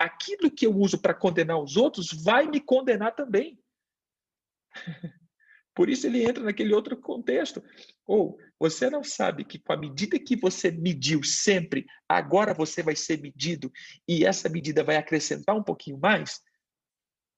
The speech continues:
Você entende aqui? Por isso ele diz: aquilo que você quer que os outros te façam, faça você também pelos outros.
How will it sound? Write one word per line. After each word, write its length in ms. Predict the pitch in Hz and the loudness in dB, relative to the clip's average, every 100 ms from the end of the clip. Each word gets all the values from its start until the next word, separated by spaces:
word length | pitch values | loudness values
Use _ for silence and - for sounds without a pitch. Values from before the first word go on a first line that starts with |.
| _ _ _ _ _ _ _ _ _ _ _ - | _ _ _ _ _ _ _ _ _ _ _ -8
Você 260 | - - | -6 0
entende 380 | 247 214 294 233 | 0 2 2 2
aqui? 200 | 190 269 | 2 2
Por 160 | - 208 | 2 2
isso 160 | 285 | 2
ele 80 | 262 | 2
diz: 220 | 202 165 | 0 0
aquilo 320 | 160 - 370 349 | 0 0 0 0
que 140 | - | -2
você 280 | 220 208 196 | -4 -2 -4
quer 260 | - 175 | 0 0
que 180 | 175 - | 0 -4
os 240 | 156 135 214 | -4 0 2
outros 340 | 302 220 185 | 2 -2 -10
te 100 | - | -10
façam, 480 | - 196 240 - - _ _ _ _ _ | -2 2 2 0 -12 _ _ _ _ _
faça 520 | - 311 392 - 311 | -4 -2 -2 -4 -6
você 260 | 277 - | -6 -6
também 260 | - 285 285 | -8 -8 -8
pelos 300 | 294 254 196 | -4 -4 -2
outros. 480 | 247 339 - - | -2 -2 -6 -12